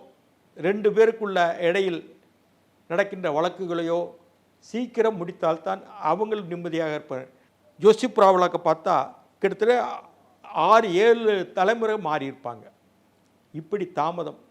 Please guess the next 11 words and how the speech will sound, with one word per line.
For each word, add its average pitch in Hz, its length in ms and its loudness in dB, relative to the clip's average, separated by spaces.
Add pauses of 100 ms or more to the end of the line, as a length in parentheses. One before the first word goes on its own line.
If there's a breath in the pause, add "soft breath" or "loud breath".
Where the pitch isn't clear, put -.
(120)
ஆமை 185 400 -4
வேகத்தில் 170 520 -8
வழக்குகள் 143 480 -8
நடக்கின்றன. 113 460 -16 (720)
இதுக்கு 233 340 -4
ஒரு 196 140 2
விஞ்ஞான 262 440 0
முறையான 202 560 -2
ஒரு 160 120 -4
பார்வை 160 380 0
வேணும். 123 340 -10